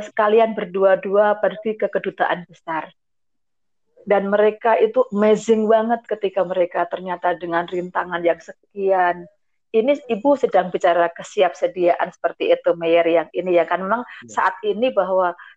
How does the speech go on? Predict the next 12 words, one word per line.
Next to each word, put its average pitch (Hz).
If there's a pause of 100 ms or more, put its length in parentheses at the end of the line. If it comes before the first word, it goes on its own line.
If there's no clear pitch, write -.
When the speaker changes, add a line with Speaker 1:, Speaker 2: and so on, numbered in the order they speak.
Speaker 1:
kesedia-, 190 (160)
eh, 196
siapsediaan 185
berjuang 208
itu 240
sungguh 226
sangat, 185 (320)
sangat, 185
eh, 165
apa 185
ya, 160 (240)
eh, 170